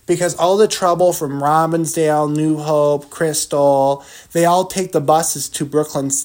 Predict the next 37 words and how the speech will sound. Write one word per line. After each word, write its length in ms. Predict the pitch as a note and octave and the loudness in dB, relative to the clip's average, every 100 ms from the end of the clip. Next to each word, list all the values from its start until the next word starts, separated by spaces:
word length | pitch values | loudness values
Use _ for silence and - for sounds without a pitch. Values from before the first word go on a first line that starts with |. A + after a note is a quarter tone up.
| - | -4
to 140 | D#3+ | -2
the 100 | D3 | 0
Brooklyn 420 | C3+ D3+ D3 E3+ | 0 -2 -2 -4
Center 460 | F3 D#3 C#3+ C3+ C3 - | -2 -2 0 -4 -8 -14
transit 380 | - D3 C3+ - | -4 -4 -2 -4
station, 640 | - F3+ F#3+ A3+ A#3 A3 - - - - | 0 0 0 0 -2 -4 -10 -20 -12 -2
and, 400 | F3 F3 F3 E3+ E3 | 0 2 -2 -4 -2
and 160 | E3+ | 2
they, 200 | E3+ F3 | 4 4
and 120 | D#3+ | 2
then 120 | E3+ E3 | 2 2
they 120 | D#3+ | 2
do 240 | D#3+ F3+ | 2 2
their 200 | E3 D3+ | 4 2
trouble 440 | D3 - E3+ D#3+ D3 | 0 -2 0 0 -4
things 460 | - D#3 C#3 B2 | -2 -2 -2 -4
there. 460 | B2+ A#2 G2+ - - _ - - - | -4 -4 -6 -14 -20 _ -20 -16 0
But, 240 | E3 D#3+ - - - | 2 2 -4 -16 -4
you 160 | F#3+ | -2
know, 240 | G3 F#3 F3+ | 2 2 0
as 140 | E3+ | 0
long 260 | G3 A3+ A#3 | -2 -2 -2
as, 120 | G#3+ | 2
like, 320 | F#3 F3+ - - - | 2 0 -10 -16 -6
but 320 | D#3+ F3 E3+ F3+ | 2 2 2 -2
if, 140 | F#3 | -2
like, 160 | A3+ A3 | -2 0
you're 100 | F#3+ | 2
living 240 | F#3 F3+ | 2 0
in 80 | D#3 | 0
an 80 | B2+ | -4
apartment, 640 | - C3+ B2+ E3 F3+ - - - - - _ _ _ - - _ - | -2 -2 0 -2 -2 -4 -14 -20 -20 -20 _ _ _ -20 -20 _ -2
your 160 | E3+ | -2
apartment's 420 | E3+ F#3+ F#3+ A3 | 0 -2 -2 -4
gonna 160 | - F#3+ | -4 -4
have 220 | E3 D#3+ | -2 -2
security. 840 | - D3 - C3+ C3+ D3+ D#3+ F3 | -2 -6 -4 -2 -2 -2 -6 -8